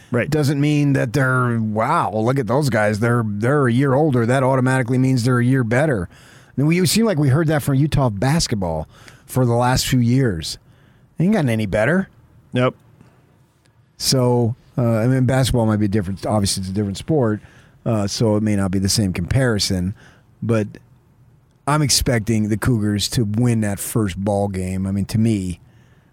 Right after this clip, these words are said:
Speaker 2: uh, given the opponent, that would be a, that,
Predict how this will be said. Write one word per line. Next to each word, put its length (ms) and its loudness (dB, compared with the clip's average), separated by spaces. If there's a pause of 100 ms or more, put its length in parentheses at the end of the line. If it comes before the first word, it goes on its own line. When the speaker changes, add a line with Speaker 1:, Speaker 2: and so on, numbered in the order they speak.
(160)
Speaker 2:
uh, 140 -2 (480)
given 300 2
the 100 2
opponent, 760 -4 (800)
that 180 0
would 140 -2
be 180 -2
a, 160 -8
that, 220 -6